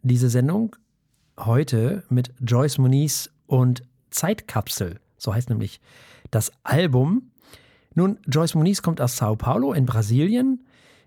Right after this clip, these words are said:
ist aber mit ihrer Familie in den neunziger Jahren nach Wien gezogen und dort startete sie dann ihre D-J-Karriere und wurde Sängerin. Ihr Debütalbum heißt entsprechend dann auch Made in Vienna und das ist aus dem Jahr zweitausendsechzehn.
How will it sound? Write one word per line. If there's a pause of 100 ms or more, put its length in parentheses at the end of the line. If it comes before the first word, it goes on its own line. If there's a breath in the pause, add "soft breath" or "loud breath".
(320 soft breath)
ist
aber
mit
ihrer
Familie
in
den
neunziger
Jahren
nach
Wien
gezogen (340 soft breath)
und
dort
startete
sie
dann
ihre
D-J-Karriere
und
wurde (100)
Sängerin. (320 loud breath)
Ihr
Debütalbum
heißt
entsprechend
dann
auch
Made
in
Vienna (760 soft breath)
und
das
ist
aus
dem
Jahr
zweitausendsechzehn.